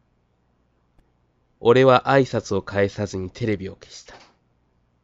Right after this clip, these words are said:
愛想よくしたところでどうせ奴は聞いちゃいないから。喋りたいことを一方的に喋り続けるだけで、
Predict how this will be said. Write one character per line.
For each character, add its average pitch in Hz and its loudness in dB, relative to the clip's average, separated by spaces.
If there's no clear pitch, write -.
愛 143 4
想 170 0
よ 175 6
く - -10
し - -12
た 139 4
と 143 0
こ 143 0
ろ 131 2
で 113 0
ど 127 4
う 143 4
せ 143 -2
奴 139 2
は 107 2
聞 - -8
い 117 -6
ち 127 0
ゃ 113 4
い 107 -2
な 110 -2
い 101 -4
か - -20
ら。 - -20
喋 113 0
り 131 -2
た 143 4
い 127 4
こ - -6
と 113 -2
を 104 0
一 104 -6
方 120 0
的 117 -8
に 120 -2
喋 110 -4
り 120 -10
続 117 -16
け 127 0
る 98 -6
だ 95 -6
け 101 -10
で、 95 -10